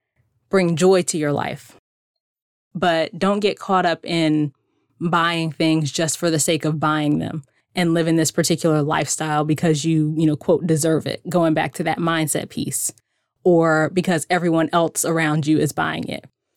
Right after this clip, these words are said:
If you don't care about it, then who cares what they bought, right? Okay, now let's look at some common behaviors around money that hinder lawyers from building wealth.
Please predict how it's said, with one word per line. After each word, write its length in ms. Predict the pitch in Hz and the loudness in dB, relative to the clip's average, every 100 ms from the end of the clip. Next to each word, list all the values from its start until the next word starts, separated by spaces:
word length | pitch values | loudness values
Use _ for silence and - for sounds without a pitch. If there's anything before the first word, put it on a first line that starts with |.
| - | -4
If 160 | 170 | 0
you 80 | 202 | 2
don't 200 | 202 165 | 2 0
care 280 | - 214 214 | -2 0 0
about 280 | 175 160 156 | 0 -2 -2
it, 180 | 156 165 | -4 -2
then 160 | 165 | 0
who 140 | 156 175 | 2 0
cares 500 | - 202 180 170 156 | 2 2 2 2 -2
what 180 | 151 | -2
they 100 | 165 | 0
bought, 300 | 165 - - - _ _ | 0 0 -8 -12 _ _
right? 300 | - 156 196 _ _ _ _ _ _ _ _ _ - | -4 -2 -2 _ _ _ _ _ _ _ _ _ -4
Okay, 240 | 214 - | -4 -2
now 240 | 175 185 220 | -2 -2 0
let's 200 | 254 - | 0 0
look 180 | 214 202 | -2 0
at 180 | - | -4
some 540 | - 185 170 165 160 151 _ _ _ _ _ - | -4 -2 0 0 -4 -8 _ _ _ _ _ -12
common 420 | - 185 180 175 | -2 0 2 2
behaviors 840 | 165 165 - 180 185 156 151 156 - | 2 0 0 2 2 0 0 0 0
around 400 | 165 156 147 156 | 0 0 0 2
money 420 | 143 160 156 - | 2 2 -2 -4
that 240 | 170 175 - | -4 -2 -2
hinder 380 | 156 175 160 160 | -2 0 2 2
lawyers 440 | 160 151 147 147 | 4 4 2 2
from 180 | - 156 | 2 2
building 340 | 151 151 151 | 2 0 0
wealth. 360 | 151 - 151 | 0 -2 -8